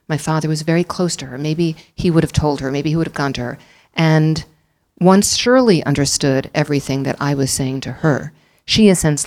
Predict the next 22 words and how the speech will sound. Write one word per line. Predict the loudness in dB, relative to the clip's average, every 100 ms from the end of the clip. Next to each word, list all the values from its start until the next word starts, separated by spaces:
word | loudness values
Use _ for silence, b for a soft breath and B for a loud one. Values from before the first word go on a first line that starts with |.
| -8 -4
essentially | 0 0 0
said | -2 -4
the |
same | -4 -2 -2 -2
thing | -4 -4
that | -2
Rabbi | -2 -2
Lookstein | -4 -6 -8 -8 -8
said. | -8 -8
She | -8 -8
said, | -4 -6 -8 _ _ _ _
"Your | -2
father | 0 0 0 2 2 0
would | -2 -4
have |
felt | -4 -6
he | -6 -6
was | -4 -4 -6 -6 _ _ -6
performing | -2 0 -2 -4
a |
mitzvah. | -6 -6 -6 -4 -6 -8 _ _ _ _
Um, | -4 -4 -4 -6